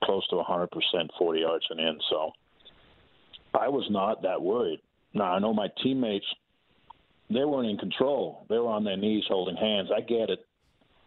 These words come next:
They're not driving the car at that point. I am. So I knew we were gonna win.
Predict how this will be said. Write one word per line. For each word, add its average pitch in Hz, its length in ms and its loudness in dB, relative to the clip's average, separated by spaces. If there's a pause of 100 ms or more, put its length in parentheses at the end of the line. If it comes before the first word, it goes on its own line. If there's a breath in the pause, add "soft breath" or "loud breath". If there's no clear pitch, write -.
(140)
They're 113 140 4
not 101 180 0 (200)
driving 101 320 0
the 87 80 -6
car 110 260 2
at 98 80 -2
that 78 220 0
point. 87 240 0
I 101 200 2
am. 82 240 0 (120)
So 85 240 0 (1160 loud breath)
I 123 160 4
knew 143 200 2
we 143 140 -2
were 135 120 2
gonna 131 200 0
win. 120 380 0